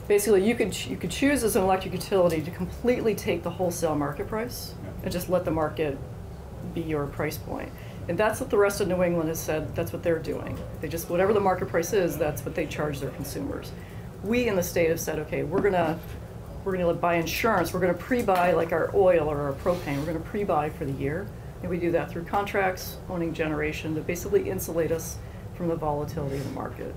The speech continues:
Speaker 1: So when I say hedge, I'm basically, I wanna get away from that volatility that's in the wholesale market and own enough resources that I have some general sense of what my costs are gonna be.
Speaker 2: Does it say on that slide,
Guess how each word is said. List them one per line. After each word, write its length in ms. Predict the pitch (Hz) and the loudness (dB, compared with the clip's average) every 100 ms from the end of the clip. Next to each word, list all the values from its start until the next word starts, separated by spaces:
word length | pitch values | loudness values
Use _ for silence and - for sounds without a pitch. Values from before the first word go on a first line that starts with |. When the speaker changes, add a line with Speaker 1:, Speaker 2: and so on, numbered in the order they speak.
| - - - - | -12 -14 -14 -12
Speaker 1:
So 120 | - | -2
when 40 | 175 | 0
I 80 | 175 | 2
say 200 | 185 165 | 0 -2
hedge, 560 | - 185 165 151 - - - - - | 0 0 2 -2 -8 -10 -12 -14 -10
I'm 80 | 165 | -2
basically, 640 | 160 160 160 - 156 156 147 - - - - - - | -2 -2 -6 -4 -4 -4 -6 -8 -12 -12 -10 -12 -6
I 60 | 165 | 0
wanna 240 | 165 160 | 2 0
get 140 | 156 - | 2 2
away 260 | 165 165 | 4 2
from 180 | 170 180 | 0 0
that 160 | 165 143 | 0 2
volatility 640 | 156 151 151 180 165 156 | 0 0 -2 -2 -2 0
that's 180 | 160 - | -4 -4
in 80 | 151 | -4
the 80 | |
wholesale 360 | 143 208 214 233 | 0 0 0 -2
market 400 | 226 226 240 240 - - - - - - | 0 -2 0 -2 -4 -12 -10 -10 -10 -2
and 360 | 160 - 151 120 - | 2 2 0 0 2
own 220 | 175 175 | 2 4
enough 300 | 170 170 180 | 4 2 2
resources 600 | 190 180 165 160 160 156 | 2 2 -2 -2 -4 -6
that 120 | 151 | -4
I 60 | 160 | -2
have 240 | 175 151 | -4 -4
some 560 | - 160 156 151 147 147 | -4 -2 -2 -2 -4 -2
general 300 | 196 196 185 | 0 2 0
sense 300 | 185 175 170 | 0 -2 -2
of 80 | 143 | -4
what 140 | - | -4
my 80 | 143 | -4
costs 360 | - 131 135 - | -4 -6 -6 -8
are 60 | |
gonna 160 | - - | -8 -8
be. 120 | - - - - | -10 -10 -10 -8
Speaker 2:
Does 140 | 104 | -8
it 100 | 107 | -8
say 220 | - 143 | 0 2
on 100 | 139 | 2
that 160 | 127 104 | 0 -4
slide, 460 | - 107 98 98 | -4 -2 0 -2